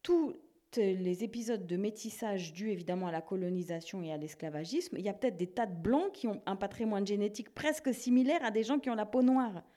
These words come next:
Donc là, on s'en sort plus. Mais alors, on va me dire, « Oui, mais c'est parce que c'est », alors, ils se réunissent sur leur... le fait de la discrimination de leur couleur de peau. Alors là, c'est encore de plus en plus compliqué, quoi.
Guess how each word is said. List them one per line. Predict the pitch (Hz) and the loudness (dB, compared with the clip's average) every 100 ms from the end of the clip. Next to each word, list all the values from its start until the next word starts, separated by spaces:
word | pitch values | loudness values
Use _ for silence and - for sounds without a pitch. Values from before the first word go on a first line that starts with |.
| _ _ _ | _ _ _
Donc | 185 214 | -6 2
là, | 294 | 4
on | 247 | 4
s'en | 233 214 | 0 -4
sort | 233 - | -4 -6
plus. | - 247 | -2 -2
Mais | |
alors, | 156 175 | 0 -2
on | |
va | 180 | 0
me | 196 | -2
dire, « | 214 233 | -2 0
Oui, | 247 | 0
mais | 220 | -2
c'est | - | -6
parce | 196 - | -12 -6
que | 254 | -4
c'est », | 254 240 220 214 - - - - - | -4 -4 -6 -8 -20 -20 -20 -12 -2
alors, | 190 208 | 0 0
ils | 208 | -2
se | - | -6
réunissent | 202 202 233 | -4 -2 -2
sur | - 202 180 | -4 -8 -4
leur... | 180 170 - | -4 -4 -8
le | 175 175 | -6 -6
fait | 175 208 | -6 -6
de | 185 | -4
la | 175 | -4
discrimination | 165 165 - 180 175 170 214 | -6 -10 -10 -8 -6 -8 -8
de | |
leur | 185 175 | -8 -8
couleur | - 190 185 170 | -8 -4 -4 -4
de | 175 | -6
peau. | 170 185 180 - - - | -6 -4 -6 -8 -20 -8
Alors | 170 196 | -2 0
là, | 277 | 0
c'est | 294 226 | -2 -6
encore | 202 190 | -8 -8
de | 190 | -8
plus | 190 254 | -6 -4
en | 247 | -4
plus | 233 240 | -4 -2
compliqué, | 247 240 294 370 320 | 0 0 0 0 2
quoi. | 185 160 | 0 0